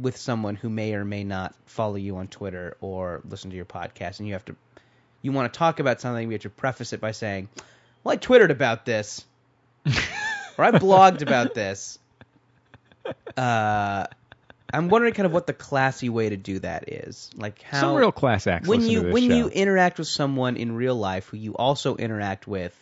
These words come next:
Speaker 1: in a virtual space.
Speaker 2: And this isn't, to be clear, this isn't a question for all the listeners of the program.
Speaker 1: No.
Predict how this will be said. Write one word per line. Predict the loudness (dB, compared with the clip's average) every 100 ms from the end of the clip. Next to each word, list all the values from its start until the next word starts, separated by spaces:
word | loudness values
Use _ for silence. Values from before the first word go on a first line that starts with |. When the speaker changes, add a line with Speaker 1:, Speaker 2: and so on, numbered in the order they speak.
| -12
Speaker 1:
in | -10
a | -6 -6
virtual | -8 -10 -4 -4 -4 -8 -8 -8
space. | -12 -14 -10 -10 -10 0
Speaker 2:
And | 4 4
this | 4 4
isn't, | 2 4 0 4
to | 4
be | 4
clear, | 2 -2 0
this | 2 2
isn't | 2 0 0
a |
question | 0 2 2 2 0 0
for | 2 0
all | 4 4 4
the |
listeners | 2 0 -2 -4 -4
of |
the | -8
program. | -4 -4 -4 -6 -4
Speaker 1:
No. | -6